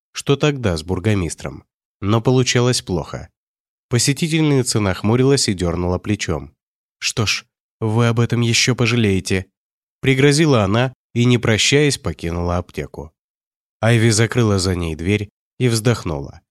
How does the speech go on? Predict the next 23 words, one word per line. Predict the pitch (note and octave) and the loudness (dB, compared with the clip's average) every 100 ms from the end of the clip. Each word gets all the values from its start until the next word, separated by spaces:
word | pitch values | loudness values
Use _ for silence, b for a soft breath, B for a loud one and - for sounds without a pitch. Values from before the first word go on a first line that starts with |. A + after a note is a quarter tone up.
| _ _ _ | _ _ _
Она | G#2 A2+ | 0 2
не | A#2+ A#2+ | 2 2
сомневалась, | - B2+ C#3 D#3+ C3 E2+ | 0 0 0 0 0 -2
что | - - | -4 -2
это | A#2 A#2+ | 0 0
ей | B2 A#2 A#2 | 0 2 0
ещё | G#2+ - | 0 -4
как-то | F#2+ E2 - E2+ | -4 -6 -6 -6
отзовётся. | E2 E2+ F#2 D#2+ D2 - C#2 - _ _ _ _ _ _ | -6 -2 -2 -4 -6 -10 -12 -18 _ _ _ _ _ _
Вопрос | G#2+ C#3+ F#3+ F3+ | 0 0 2 0
только, | - D#3 D#3 C#3+ | 0 0 0 -2
как | D3 C3+ | -2 -2
именно. | B2 F2 C#2+ C#2 C2+ E2+ _ _ _ _ - | -4 -4 -6 -10 -14 -18 _ _ _ _ -4
И | G#2 | 0
эта | A2 - | 0 0
неизвестность | G#2 G#2 F#2 F#2 G#2+ - G2 - - _ _ | 0 2 0 2 0 0 -4 -4 -12 _ _
пугала. | A2 G#2 D#2+ C#2 A#1+ - _ _ _ _ _ _ _ _ _ _ _ _ _ _ _ _ _ _ _ _ | -4 -2 -4 -6 -12 -20 _ _ _ _ _ _ _ _ _ _ _ _ _ _ _ _ _ _ _ _
И, | A#2+ | -2
к | A#2 | 2
сожалению, | D3 C3+ E3 E3 D3+ C3+ | 4 4 4 4 4 2
посетительница | B2+ - G#2+ B2 B2 A#2+ A2+ - A2+ G#2+ - | 0 0 -2 0 0 0 0 0 -2 -2 -6
не | F#2 A2+ | -2 0
обманула. | B2+ A#2+ A2+ F2+ C#2+ C#2 - | 0 0 0 -2 -6 -10 -16